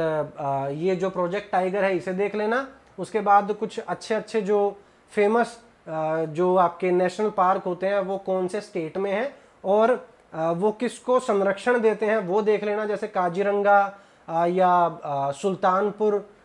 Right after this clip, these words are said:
इस type के कुछ और नेशनल पार्क हैं उनको देख लेना एक बार। और आपको पता होना चाहिए कि वो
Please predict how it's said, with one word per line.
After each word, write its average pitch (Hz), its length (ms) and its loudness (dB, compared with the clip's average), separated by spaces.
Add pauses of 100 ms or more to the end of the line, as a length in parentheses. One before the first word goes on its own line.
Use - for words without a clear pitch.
(100)
इस 214 160 -4
type 214 240 0
के 220 180 2
कुछ 214 240 -6
और 202 420 2
नेशनल 175 360 -2
पार्क 190 320 0
हैं 202 80 -2
उनको 185 260 -2
देख 190 220 -2
लेना 190 200 0
एक 180 160 -2
बार। 254 240 0 (300)
और 175 140 0
आपको 196 260 0
पता 202 260 0
होना 202 420 0
चाहिए 202 480 -2
कि 262 200 -4
वो 233 140 0